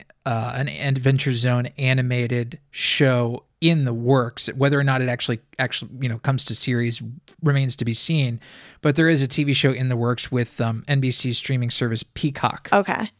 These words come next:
Speaker 1: The McElroy brothers had previously worked with N B C's streaming service, uh, the now defunct streaming service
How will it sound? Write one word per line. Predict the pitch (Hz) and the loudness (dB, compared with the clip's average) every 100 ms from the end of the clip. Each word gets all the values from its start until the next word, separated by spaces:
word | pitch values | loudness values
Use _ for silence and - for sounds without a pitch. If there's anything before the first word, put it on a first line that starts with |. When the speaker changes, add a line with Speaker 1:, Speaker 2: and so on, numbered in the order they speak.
| - | -2
Speaker 1:
The | 127 | 2
McElroy | 151 151 160 202 165 | 4 4 4 4 4
brothers | 143 139 135 | 4 2 2
had | - - 170 175 165 | -2 0 2 2 0
previously | 180 151 139 143 | 0 0 0 0
worked | 135 135 | 0 0
with | 135 110 | -2 -2
N | 139 | 0
B | 135 127 | 0 0
C's | - 131 127 120 | 0 0 0 -2
streaming | - 135 127 123 | -2 -2 0 -2
service, | - 127 120 117 - - - _ - | 0 0 2 0 -4 -12 -20 _ -4
uh, | 123 120 117 | 0 0 2
the | 135 | 2
now | 143 135 | 2 2
defunct | 123 - 143 | 0 0 0
streaming | - 135 123 120 | 0 -2 -2 -2
service | - 113 113 | -2 -2 -4